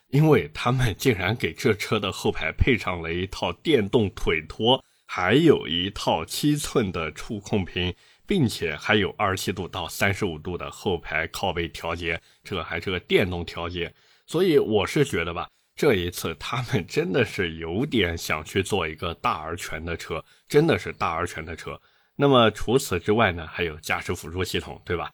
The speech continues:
这个呢，其实我总觉得呀，各家做的都差不多。像这一次蓝图给追光配的啊，除了L二级驾驶辅助以外呢，还有就是什么自动避让呀、智能代客泊车呀这些。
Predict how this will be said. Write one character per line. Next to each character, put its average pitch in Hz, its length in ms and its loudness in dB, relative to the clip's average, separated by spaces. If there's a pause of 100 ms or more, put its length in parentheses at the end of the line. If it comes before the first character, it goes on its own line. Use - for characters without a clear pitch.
(300)
这 202 160 0
个 110 120 -2
呢， 78 220 -8
其 - 220 -2
实 101 220 -2
我 87 320 -2
总 95 160 -4 (100)
觉 82 240 -6
得 104 140 -2
呀， 101 120 -4 (120)
各 104 160 2
家 90 220 -2
做 90 200 -2
的 80 120 -10
都 85 120 -4
差 - 240 -6
不 78 120 -8
多。 85 260 -4 (240)
像 95 220 0
这 92 120 2
一 90 60 0
次 90 220 -2
蓝 92 240 -2
图 98 240 -4
给 85 180 -4
追 107 180 2
光 113 200 4
配 120 200 4
的 92 220 0
啊， 87 160 -10
除 - 160 -6
了 101 140 2
L 87 240 -2
二 95 220 0
级 92 180 -8
驾 98 160 -2
驶 104 120 -6
辅 90 160 -8
助 104 160 0
以 90 120 0
外 107 180 0
呢， 90 180 -2 (260)
还 92 140 -2
有 85 140 -2
就 85 160 -4
是 80 80 -4
什 80 100 -10
么 82 140 -6
自 90 220 -10
动 87 200 -4
避 98 180 -2
让 92 320 0
呀、 82 260 -6
智 107 180 -2
能 92 220 -2
代 98 180 -2
客 90 240 -6
泊 82 220 -4
车 104 240 -2
呀 87 180 0
这 85 140 -6
些。 85 240 -2